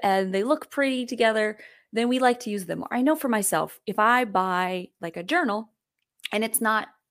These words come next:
pretty, I probably won't use it as much. So I don't wanna place the emphasis on <sighs> the physicality of it, but it's just creating this consistency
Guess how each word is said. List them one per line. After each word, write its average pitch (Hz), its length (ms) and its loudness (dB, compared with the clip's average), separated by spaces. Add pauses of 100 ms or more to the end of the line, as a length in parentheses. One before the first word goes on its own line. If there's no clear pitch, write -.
(100)
pretty, 262 460 -4
I 226 60 6
probably 285 260 2
won't 247 160 0
use 180 140 0
it - 100 -8
as - 100 -14
much. - 280 -16 (320)
So 285 120 2
I 302 40 6
don't 370 140 4
wanna 359 140 4
place 285 260 2
the - 200 -8
emphasis 220 600 0
on 180 520 -2 (1200)
<sighs> - 300 -18
the 214 80 -4
physicality 233 920 4
of 202 80 -4
it, - 140 -6
but 214 220 -2 (580)
it's 233 160 0
just 302 200 -2
creating 277 280 4
this 247 160 0
consistency - 1200 -4